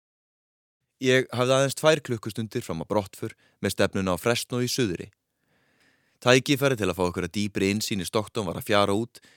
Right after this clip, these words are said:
meðan ég hugsaði mig einfaldlega í hringi. Hvernig gæti ég nálgast íbúa var spurning án svars.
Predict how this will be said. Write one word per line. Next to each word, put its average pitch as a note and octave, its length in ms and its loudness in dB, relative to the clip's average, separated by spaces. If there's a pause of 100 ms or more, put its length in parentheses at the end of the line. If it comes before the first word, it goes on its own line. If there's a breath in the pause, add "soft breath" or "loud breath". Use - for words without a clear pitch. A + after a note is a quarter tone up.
(140 soft breath)
meðan A#2 220 4
ég A2 100 2
hugsaði B2 320 0
mig A#2+ 160 0
einfaldlega A#2 380 0
í - 20 -10
hringi. A#2 380 -8 (1040)
Hvernig B2+ 240 2
gæti C3 220 2
ég - 20 0
nálgast C#3+ 400 0
íbúa F#2 480 -6 (160)
var E2+ 140 -4
spurning F#2 420 -4
án G2+ 220 -2
svars. - 480 -10